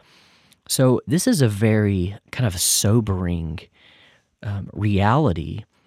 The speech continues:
that is a great litmus test, if you will, of the condition of the, the growings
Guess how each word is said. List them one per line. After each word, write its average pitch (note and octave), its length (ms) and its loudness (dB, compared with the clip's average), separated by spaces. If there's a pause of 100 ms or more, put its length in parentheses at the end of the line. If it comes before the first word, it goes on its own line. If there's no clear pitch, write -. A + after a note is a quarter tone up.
(460)
that G#2 300 2
is G2+ 400 2
a G2 80 0
great G#2 460 0 (220)
litmus G2 420 0
test, - 500 -6
if F2 260 -8
you F#2+ 120 -2
will, G2 400 -2 (960)
of G2 720 -2 (680)
the G#2+ 80 -4
condition G#2 1040 2 (760)
of G2+ 580 -2 (160)
the, F#2+ 680 -2 (280)
the G#2 100 -2
growings G#2+ 1000 0